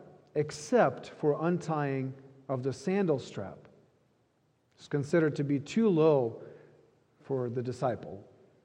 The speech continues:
too low even for any Hebrew slave. You'd have to be a special kind of slave, a special lowest slave to do that kind of work. John, however, says, "I am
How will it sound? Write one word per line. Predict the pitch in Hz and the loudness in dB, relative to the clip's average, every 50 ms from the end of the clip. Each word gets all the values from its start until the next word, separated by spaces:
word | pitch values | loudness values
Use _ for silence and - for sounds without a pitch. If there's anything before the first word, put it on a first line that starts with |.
| _ - | _ 0
too | - 240 262 | 2 4 6
low | 220 196 190 185 180 | 8 10 10 10 10
even | 175 175 165 165 151 | 10 8 6 2 0
for | - - 160 165 | 0 2 2 4
any | 180 185 175 | 4 4 2
Hebrew | 160 - - 190 196 170 190 196 185 | 2 2 0 0 2 4 6 6 6
slave. | - - - 208 233 240 185 131 113 104 98 101 - - - - - - _ _ _ _ _ | 4 2 -2 0 2 2 2 2 0 -2 -8 -10 -12 -18 -20 -20 -20 -20 _ _ _ _ _
You'd | - 180 208 208 180 | 0 4 4 6 6
have | 185 190 190 196 | 6 4 4 2
to | - 185 | 0 -2
be | 165 185 190 180 165 - - - - | 0 2 2 2 2 -2 -8 -8 -4
a | - 160 165 | -2 -2 -2
special | - - - - - 226 226 220 - - 196 175 160 | -4 -10 -6 2 4 4 4 4 2 2 2 2 2
kind | - - - - 208 226 254 269 254 202 185 | 0 -4 -6 -4 -2 0 2 2 4 4 4
of | 151 - - | 2 2 0
slave, | - - - 156 151 143 131 123 120 120 120 | -8 -8 -2 0 2 2 4 2 2 0 0
a | 131 127 | -4 -6
special | - - - 208 208 208 - - 185 165 160 156 - - - - - | -6 -4 2 4 4 4 4 2 2 4 4 2 0 -2 -8 -8 -4
lowest | 147 156 165 185 226 254 262 240 208 180 - - - | 0 4 6 8 8 8 10 8 8 6 4 0 0
slave | 180 180 180 180 180 175 175 | 4 6 6 6 6 4 2
to | - 185 | -2 -2
do | 151 139 151 180 190 185 | -2 0 0 2 2 4
that | 156 170 160 156 147 - | 4 6 4 4 4 0
kind | 160 156 147 143 143 | -6 -4 -2 -2 -2
of | 135 - - - - - - - - | -4 -6 -10 -18 -20 -20 -18 -8 -2
work. | 143 151 147 123 101 95 - - - - - - - - _ _ _ _ _ _ _ _ _ _ _ _ _ _ _ _ _ _ _ _ _ - | 2 2 4 2 2 -2 -8 -16 -18 -20 -20 -20 -20 -20 _ _ _ _ _ _ _ _ _ _ _ _ _ _ _ _ _ _ _ _ _ -12
John, | 135 160 175 202 220 247 277 277 254 202 | 0 6 6 8 8 8 6 6 4 4
however, | 175 170 151 143 135 127 120 120 139 156 147 - - | 4 6 4 4 4 2 0 0 -2 -2 -4 -6 -12
says, | - - - 175 165 165 151 - - - - - - - - - - _ _ _ _ _ _ _ _ _ _ _ _ _ _ _ _ _ | -8 0 2 4 4 4 4 2 -4 -10 -16 -18 -20 -20 -20 -20 -20 _ _ _ _ _ _ _ _ _ _ _ _ _ _ _ _ _
"I | - 175 220 254 262 214 | -2 0 2 4 4 4
am | 156 135 131 131 135 135 | 4 4 2 0 -2 -4